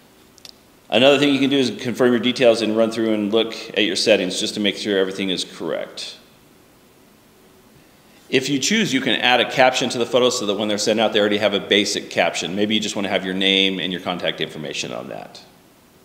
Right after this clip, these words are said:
Another thing you can do is use this image select transfer dial. If you wanna choose a bulk amount of images to send, this is a good way to do it with this interface.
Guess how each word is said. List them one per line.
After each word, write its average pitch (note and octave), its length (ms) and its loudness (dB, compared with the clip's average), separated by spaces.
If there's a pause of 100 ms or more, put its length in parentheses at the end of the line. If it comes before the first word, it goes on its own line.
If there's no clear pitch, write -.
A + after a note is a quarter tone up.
(4000)
Another D#3+ 280 6
thing E3+ 140 2
you D3+ 60 2
can C#3+ 100 4
do C#3 120 4
is C3 140 2
use B2+ 140 2
this B2 180 2
image A#2 280 2
select A2 280 2
transfer G#2+ 420 0
dial. A2 420 6
If G#2+ 140 -4
you G#2 120 0
wanna G#2+ 580 0
choose C3+ 320 4
a A#2 60 4
bulk G#2 440 4 (360)
amount A2+ 280 2
of A2+ 60 0
images A#2 380 0
to A#2 80 -4
send, A#2 320 0
this G#2+ 120 0
is G#2 120 -4
a G#2 60 -2
good G2 160 -2
way F#2+ 140 2
to F2+ 80 -8
do F#2 140 0
it E2+ 60 -2
with D#2+ 120 -6
this E2+ 160 -6
interface. - 680 -10